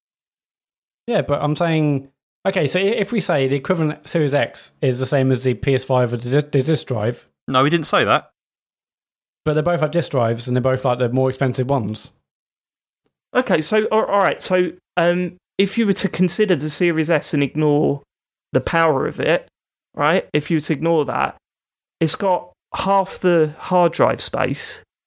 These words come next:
Speaker 3: How much would it take to get you up to a terabyte on a, on a Series S?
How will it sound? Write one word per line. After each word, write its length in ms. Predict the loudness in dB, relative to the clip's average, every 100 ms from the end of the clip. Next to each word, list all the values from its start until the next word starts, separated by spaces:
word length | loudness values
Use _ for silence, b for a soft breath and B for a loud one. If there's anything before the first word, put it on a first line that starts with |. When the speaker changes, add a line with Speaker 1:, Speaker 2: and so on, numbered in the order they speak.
| _ _ _ _ _
Speaker 3:
How 180 | -2 0
much 260 | 0 0 0
would 100 | 0
it 180 | 0 -6 -6
take 360 | 0 0 -2
to 240 | -2 -2 0
get 200 | 0 0
you 140 | 2
up 160 | 0 0
to 380 | -4 -2 -2 -2
a 40 |
terabyte 720 | 0 0 0 0 0 0 0 -6 _ _ _ _ _ -2
on 120 | 0
a, 260 | 2 0 0
on 140 | -2
a 40 | 0
Series 420 | -2 -2 -2 -4
S? 380 | -4 -4 -10